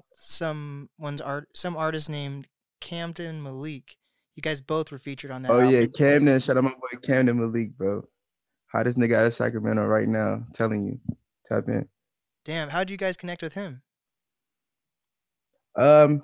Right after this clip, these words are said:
Speaker 2: he just pulled up to the lab house one day. Um,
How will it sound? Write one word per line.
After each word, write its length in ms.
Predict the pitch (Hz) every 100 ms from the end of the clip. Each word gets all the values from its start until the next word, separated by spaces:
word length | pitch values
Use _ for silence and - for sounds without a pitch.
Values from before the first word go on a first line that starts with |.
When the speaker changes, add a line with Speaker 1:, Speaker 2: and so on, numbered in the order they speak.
| -
Speaker 2:
he 100 | 151
just 200 | 143 143
pulled 160 | - 147
up 120 | 143
to 80 | -
the 80 | 131
lab 260 | 139 151
house 280 | 147 131 127
one 160 | 123 117
day. 300 | 113 113 123 -
Um, 520 | - 98 101 - -